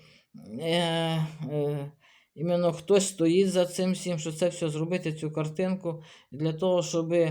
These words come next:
іменно сама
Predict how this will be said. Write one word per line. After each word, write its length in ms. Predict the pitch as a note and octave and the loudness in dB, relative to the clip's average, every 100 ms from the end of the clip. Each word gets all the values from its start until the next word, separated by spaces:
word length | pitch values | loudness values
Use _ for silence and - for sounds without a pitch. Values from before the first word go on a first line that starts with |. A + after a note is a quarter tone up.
| D#3 - _ - _ | -2 -10 _ -20 _
іменно 840 | E3 F3+ E3+ E3 D#3+ D3+ C#3+ - - - - | -4 0 0 2 4 4 2 0 -8 -18 -14
сама 1000 | D#3 - - E3 E3+ F3 F#3 F3+ D#3 C#3+ | -10 -8 -2 0 0 0 2 2 2 0